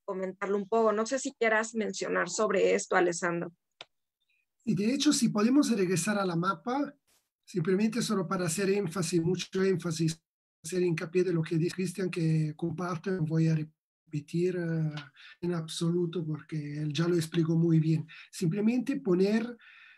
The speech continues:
Speaker 2: eh, el punto sobre la I, como se suele decir. A ver, esta región que mencionó,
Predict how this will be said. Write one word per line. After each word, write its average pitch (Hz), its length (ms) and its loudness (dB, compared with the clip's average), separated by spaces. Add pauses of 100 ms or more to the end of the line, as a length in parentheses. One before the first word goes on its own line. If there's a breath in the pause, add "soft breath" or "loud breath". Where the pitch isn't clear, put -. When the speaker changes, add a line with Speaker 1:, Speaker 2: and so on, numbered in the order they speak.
(280 loud breath)
Speaker 2:
eh, 175 300 0
el 165 120 0
punto 190 320 0
sobre 170 280 2
la 170 120 0
I, 220 120 4
como 175 240 -2
se 165 180 -4
suele 175 340 0
decir. 170 400 0 (300 loud breath)
A 185 80 -6
ver, 180 300 -2 (720 soft breath)
esta 302 500 2
región 220 680 2
que 180 120 2
mencionó, 180 720 2